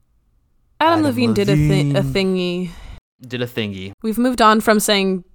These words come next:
Speaker 1: doing a thing, and now it's doing a thingy, thingy.
Speaker 2: Yeah, so Adam Levine, he's a content creator.
Speaker 1: <laughs>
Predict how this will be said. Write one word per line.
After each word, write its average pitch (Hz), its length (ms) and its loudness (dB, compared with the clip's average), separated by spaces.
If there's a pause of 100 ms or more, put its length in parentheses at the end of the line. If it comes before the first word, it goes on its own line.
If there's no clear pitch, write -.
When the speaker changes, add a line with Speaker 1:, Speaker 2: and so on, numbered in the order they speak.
(120)
Speaker 1:
doing 190 300 0
a 180 40 -6
thing, 180 280 -4
and 175 100 -6
now 170 160 -4
it's - 160 -12
doing 175 260 -6
a 165 40 -8
thingy, 170 600 -8 (120)
thingy. 170 540 -6 (720)
Speaker 2:
Yeah, 101 220 -8
so - 180 -8
Adam 170 240 0
Levine, 151 640 -2 (440)
he's 127 260 -4
a 127 40 -4
content 147 540 -2
creator. 143 880 0
Speaker 1:
<laughs> - 40 -6